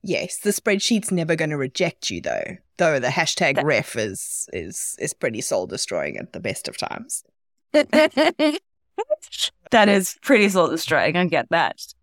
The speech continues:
Speaker 2: But anyways, yes, it's never gonna reject you. But some, staying close to the money does mean that sometimes you are gonna get the rejection, right? So it's essentially like,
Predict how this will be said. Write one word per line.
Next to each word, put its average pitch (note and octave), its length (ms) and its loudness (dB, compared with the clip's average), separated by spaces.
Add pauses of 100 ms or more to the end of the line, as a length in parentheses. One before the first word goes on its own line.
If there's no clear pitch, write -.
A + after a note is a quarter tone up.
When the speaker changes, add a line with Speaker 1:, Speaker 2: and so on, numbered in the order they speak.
(100)
Speaker 2:
But C#4+ 140 6
anyways, F#3 440 4
yes, A3+ 280 0
it's F#3+ 140 -2
never G3+ 200 2
gonna A3+ 160 2
reject C4+ 420 0
you. F2 340 0 (220)
But G3 440 4 (920)
some, - 220 -8 (500)
staying A3 360 0
close G#3 220 0
to G3+ 40 -10
the G3+ 60 0
money G3 220 2
does E3 200 0
mean D#3 360 -4
that - 200 -12
sometimes D#3+ 380 -4
you D#3+ 80 0
are D#3 100 0
gonna D3+ 180 -6
get - 200 -4
the C#3 80 -2
rejection, - 460 -4
right? D3 360 -2
So C#3 460 2 (580)
it's G#3 220 2
essentially G3 640 2
like, D3 380 2